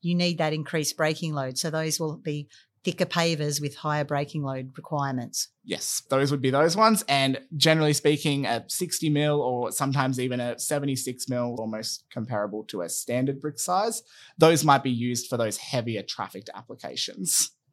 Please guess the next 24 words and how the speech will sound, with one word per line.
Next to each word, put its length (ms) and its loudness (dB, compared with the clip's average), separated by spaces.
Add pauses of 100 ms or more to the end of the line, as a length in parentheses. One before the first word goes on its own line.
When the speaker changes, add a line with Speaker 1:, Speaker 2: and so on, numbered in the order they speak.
(160)
Speaker 1:
Excellent. 360 -2
Well, 100 -4
that 140 2
makes 220 -2
sense. 420 -2 (400)
And 140 6
the 120 6
other 180 4
thing 200 2
is 280 2
that 240 4 (220)
the 60 -2
standards 520 2
actually 300 2
cover 300 0
both 300 0
pavers 460 0
and 120 0
flags. 580 0
So 120 -2
what's 220 -2
a 40 2
flag, 380 0
Jack? 220 4